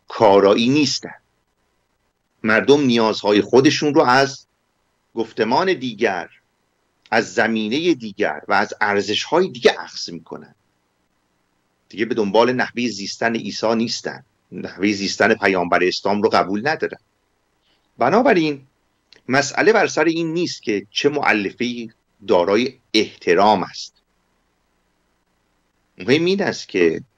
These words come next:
کدام مؤلفه توان پایداری در برابر نقد رو داره. این نقد در دو حوزه قابل بحثه. یکیش حوزهٔ نظری است، جایی که استدلال اقامه می‌شه، و دیگری حوزهٔ عمله،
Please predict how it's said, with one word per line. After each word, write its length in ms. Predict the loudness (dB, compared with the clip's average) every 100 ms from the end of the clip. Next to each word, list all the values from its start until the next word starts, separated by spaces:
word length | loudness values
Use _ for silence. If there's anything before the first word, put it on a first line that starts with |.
| _ _
کدام 420 | 2 6 6 6
مؤلفه 500 | 2 0 0 0 -2
توان 600 | -6 -2 2 4 4 0
پایداری 920 | -2 0 2 4 2 2 4 4 4
در 180 | 2 2
برابر 440 | 0 -2 -6 -10
نقد 420 | -8 -8 -8 -10 -20
رو 100 | -20 _
داره. 140 | -20 _ _ _ _ _ _ _ _ _ _
این 260 | -8 -4 -2
نقد 240 | -4 -2
در 260 | -2 -2 -8 _ 4
دو 180 | 4 4
حوزه 380 | -2 -4 -2
قابل 380 | 0 0 0 -2
بحثه. 460 | 0 -2 -2 -14 -10
یکیش 560 | -8 -8 -8 -10 -10 _ _
حوزهٔ 280 | -6 -2 0
نظری 560 | 2 2 2 -2 -4 -8
است، 240 | -10 -12 _ _ _ _ _ _ _ _ _ _ _ _
جایی 200 | 0 0
که 100 | 0 -4
استدلال 580 | -4 -4 -2 2 4
اقامه 340 | 2 0 -2 -2
می‌شه، 420 | -6 -8 -10 -14 _ _ _ _ _ _ _ _ _ -2
و 80 |
دیگری 260 | 2 4 6
حوزهٔ 320 | 6 6 4 4
عمله، 540 | 0 2 0 -2 -10